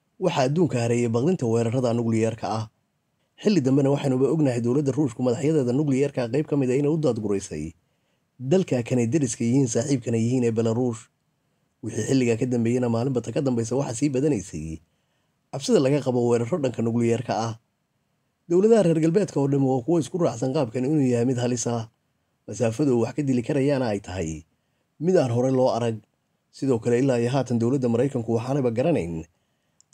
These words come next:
qaabkan iyo sida loola macaamilo. Dowladaha waaweyn ee adduunka ayaa markay horumariyaan qaabab cusub, waxay noqdaan kuwo si degdeg ah isugu jawaaba,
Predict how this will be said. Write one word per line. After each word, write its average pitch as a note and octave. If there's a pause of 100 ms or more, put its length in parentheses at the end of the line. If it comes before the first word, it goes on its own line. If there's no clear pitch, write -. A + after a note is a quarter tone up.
(160)
qaabkan C#3
iyo A#2
sida E3
loola A#2+
macaamilo. A2+ (380)
Dowladaha G3
waaweyn E3+
ee D3
adduunka D3+
ayaa D3
markay D#3
horumariyaan D3
qaabab D3
cusub, F#2+ (480)
waxay F3
noqdaan B2+
kuwo C#3+
si G3
degdeg C3
ah A#2
isugu A#2
jawaaba, A2+